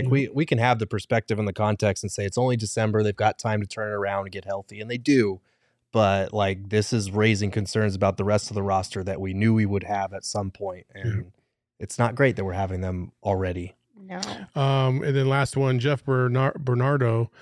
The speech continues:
Speaker 2: says, "S G A would be a phenomenal number two behind Book."
Speaker 1: Yeah.
Speaker 3: S G A
Speaker 2: Yeah,
Speaker 3: would be
Speaker 2: absolutely.
Speaker 3: great.
Speaker 2: He would
Speaker 1: We
Speaker 2: be.
Speaker 1: would. We
Speaker 2: Are we
Speaker 1: would
Speaker 2: sure he
Speaker 1: love
Speaker 2: would be
Speaker 1: him.
Speaker 2: number two? No, I'm just kidding. I'm kidding. I'm kidding. I'm
Speaker 1: <laughs> Don't
Speaker 2: kidding.
Speaker 1: do that.
Speaker 2: I'm not trying to get
Speaker 1: Don't
Speaker 2: there.
Speaker 1: do it.
Speaker 2: All right.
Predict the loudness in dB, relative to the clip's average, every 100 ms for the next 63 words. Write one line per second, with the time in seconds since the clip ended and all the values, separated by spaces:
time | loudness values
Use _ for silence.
0 | -20 _ -2 0 0 0 -2 0 2 2
1 | 2 2 0 0 2 2 4 4 4 2
2 | 0 0 2 2 2 0 -2 -6 _ _
3 | _ _ _ _ -10 -8 -2 0 0 0
4 | 0 2 2 0 0 0 2 2 2 2
5 | 2 -2 -4 -4 -2 -2 0 2 2 2
6 | 2 0 0 -2 -4 -12 -10 -12 -6 0
7 | 2 0 0 0 2 0 0 0 0 0
8 | 0 -2 -2 0 2 2 2 2 2 2
9 | 2 0 2 2 2 0 0 0 0 0
10 | -2 2 2 2 -2